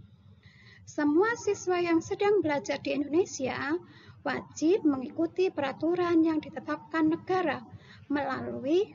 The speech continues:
undang-undang. Semua kewajiban itu harus dilakukan untuk menjamin seorang siswa mendapatkan haknya. Seorang siswa berhak untuk mendapatkan pendidikan yang layak.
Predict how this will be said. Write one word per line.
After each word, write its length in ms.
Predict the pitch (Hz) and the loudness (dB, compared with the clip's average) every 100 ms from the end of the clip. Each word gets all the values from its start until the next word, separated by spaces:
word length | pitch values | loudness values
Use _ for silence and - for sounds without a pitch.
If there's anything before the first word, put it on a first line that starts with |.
| - | -6
undang-undang. 880 | - 320 311 370 453 403 294 - - - - - - - - - - - - | 2 6 6 4 2 4 4 0 -6 -14 -20 -20 -20 -20 -20 -20 -20 -20 -20
Semua 480 | - 294 285 339 453 | -6 -2 4 4 4
kewajiban 560 | 403 403 381 359 381 | 0 0 0 2 2
itu 640 | 349 466 - 269 262 302 359 - - | 2 0 -2 0 2 2 0 -8 -8
harus 400 | 294 233 302 480 | -6 -2 -2 -2
dilakukan 720 | - 247 254 254 220 - 339 415 269 | -2 -2 -4 -10 -8 -2 -2 -2 -6
untuk 380 | 254 - 339 285 | -8 -2 0 0
menjamin 720 | 285 226 240 226 262 381 427 | 0 -2 -4 -4 0 2 0
seorang 560 | - 277 277 370 440 427 | -4 -4 -2 0 0 -2
siswa 560 | - 349 - 285 277 302 - - | -2 -2 0 0 -2 -8 -18 -14
mendapatkan 880 | - 247 277 214 277 285 - 294 302 - | -8 -6 -4 -6 -6 -8 -4 -2 -2 -2
haknya. 480 | 330 330 269 254 - - - - - - - - - | -2 -2 -4 -6 -10 -16 -20 -20 -20 -20 -20 -20 -20
Seorang 560 | - 294 320 359 415 403 | -8 -2 0 2 2 2
siswa 720 | 480 508 - 269 262 277 359 - - | 0 0 0 0 0 0 0 -4 -6
berhak 480 | 330 - - 311 370 311 | -6 -6 -4 -2 0 2
untuk 340 | 294 359 320 | 2 2 0
mendapatkan 800 | 294 - 220 - - 320 370 339 | 0 -2 -6 -10 -2 2 2 2
pendidikan 720 | 330 294 269 302 302 359 349 | 2 2 0 -4 -2 2 4
yang 240 | 349 359 359 | 6 6 4
layak. 380 | 359 311 233 | 4 2 0